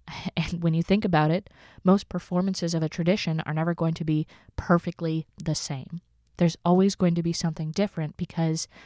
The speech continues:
the people who are performing it are different than they were in the moment last time they did it, or maybe than the time before, just in general.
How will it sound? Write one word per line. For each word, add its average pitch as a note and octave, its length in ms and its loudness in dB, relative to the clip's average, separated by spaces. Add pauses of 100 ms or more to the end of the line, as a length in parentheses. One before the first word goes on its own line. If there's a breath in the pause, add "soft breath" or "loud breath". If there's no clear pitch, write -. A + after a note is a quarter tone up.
(100)
the E3+ 80 -4
people G#3+ 280 -2
who G3+ 120 2
are F3 80 4
performing G#3+ 520 2
it D#3+ 240 0 (400 soft breath)
are F#3 100 0
different F#3+ 400 0 (880)
than E3+ 400 2 (600)
they D#3 240 4
were E3 200 6
in D#3+ 100 6
the D#3 80 2
moment D#3+ 360 4
last D#3 280 -2
time G3+ 180 0
they G3 120 2
did F#3 200 2
it, A3 160 0
or D#3 220 0
maybe E3+ 420 2
than E3 360 2 (500 loud breath)
the E3+ 100 0
time E3+ 280 0
before, E3 600 0 (480)
just - 240 -2
in D#3+ 100 2
general. E3 540 -2